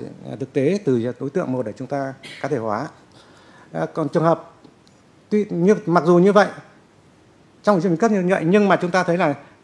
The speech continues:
khuyến cáo của hai mươi đối với nguy cơ chảy máu rất cao và cao thì người ta vẫn khuyến cáo là lựa chọn clopidogrel, đúng không ạ? Như vậy thì đối với nguy cơ chảy máu cao, rất cao, đến với anh chị tại phòng cấp cứu thì chúng ta vẫn chọn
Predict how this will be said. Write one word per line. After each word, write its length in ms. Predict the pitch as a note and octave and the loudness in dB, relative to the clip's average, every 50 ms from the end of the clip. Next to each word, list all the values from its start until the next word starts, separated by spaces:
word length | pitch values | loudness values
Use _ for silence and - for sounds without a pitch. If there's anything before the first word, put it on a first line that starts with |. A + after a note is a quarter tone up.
| C#3+ C3+ | -8 -4
khuyến 120 | - F3+ | -4 -2
cáo 240 | E3+ D#3+ D3+ E3+ F3 E3+ - - | 2 2 2 2 2 -2 -8 -6
của 100 | - A#2 | -4 -2
hai 120 | A2 C3 | -2 0
mươi 220 | C#3+ D#3 E3 E3 D3 | 0 0 0 0 0
đối 200 | C#3 D3+ C#3+ D#3 | 2 2 2 2
với 80 | F#3+ | 2
nguy 320 | G#3 G3 F3 - D#3 D#3+ D#3+ | 0 -2 -4 -2 -2 -2 0
cơ 120 | D#3+ D3+ | 0 -2
chảy 120 | B2+ B2 A2 | -2 -2 -4
máu 120 | A2 A2+ | -4 -2
rất 160 | C#3 - - | -2 -2 0
cao 180 | - E3+ D#3 C#3 | 2 2 2 2
và 100 | B2+ A#2+ | 0 -2
cao 280 | - - D3+ C#3+ C3 - | -2 -2 -2 -2 -2 -4
thì 60 | C3 | -8
người 140 | B2 A#2+ A#2+ | -10 -8 -6
ta 120 | A#2+ D#3 C#3 | -4 -4 -4
vẫn 140 | C3+ E3+ E3+ - | -4 -4 -2 0
khuyến 140 | F#3 G3+ | 0 0
cáo 200 | - D3+ C3 D3+ | 0 -2 -4 -4
là 80 | F3 E3 - - B2+ | -6 -8 -10 -14 -14
lựa 160 | B2+ B2 B2+ | -12 -12 -12
chọn 160 | A#2+ - D3 C3+ - - _ _ _ _ _ _ _ _ | -8 -8 -10 -10 -10 -20 _ _ _ _ _ _ _ _
clopidogrel, 500 | - C#3 C3+ D3 C#3 C#3+ - D3+ D3+ D3 C3 B2+ B2 - | -6 -4 -4 -4 -4 -4 -2 -2 -2 -2 -4 -6 -12 -12
đúng 140 | - C3 | -10 -8
không 100 | D#3 E3 | -8 -8
ạ? 60 | - - - - _ _ _ _ _ - | -8 -10 -16 -20 _ _ _ _ _ -2
Như 120 | F#3+ G#3+ | -2 2
vậy 180 | G3 G3+ F3 D#3 | 2 2 2 2
thì 140 | E3 D#3+ | 0 0
đối 220 | D3+ D3+ D3+ E3 G3 | 2 4 4 4 4
với 80 | A3 | 2
nguy 120 | G#3 G#3 G#3 | 2 2 0
cơ 60 | G#3 | 0
chảy 80 | F3 C3 | 0 -2
máu 100 | C3+ C#3 | -2 -2
cao, 320 | - F#3 F#3 F3+ E3+ D#3+ | 0 2 2 2 2 0
rất 120 | F3+ F#3+ | -2 -2
cao, 280 | - F#3+ F3+ F3 E3 D#3 - - - - - - | -2 0 0 0 -2 -4 -8 -16 -20 -18 -8 -2
đến 180 | C#3+ D#3+ F3 | -2 -2 0
với 80 | F#3 G3 | 0 0
anh 120 | F#3+ F#3 | -2 -2
chị 260 | - G3+ F#3 - - - _ _ _ _ _ _ - | -2 -4 -4 -6 -8 -18 _ _ _ _ _ _ -12
tại 120 | - - | -10 -8
phòng 140 | C3 C3+ D3 | -6 -4 -4
cấp 80 | F#3 F#3 - | -4 -4 -2
cứu 260 | - F3 D3+ E3 A3 G#3 G3+ - - _ _ _ _ _ _ _ _ - | 2 2 4 4 2 0 -2 -10 -18 _ _ _ _ _ _ _ _ -4
thì 140 | D#3 C#3 C3 | -4 -4 -2
chúng 140 | - E3 F3 | -4 -4 -2
ta 120 | F3+ E3 | 0 -2
vẫn 160 | D3 D#3+ G3+ G3+ | -2 -2 -4 0
chọn 200 | - G3 E3+ | 0 0 -2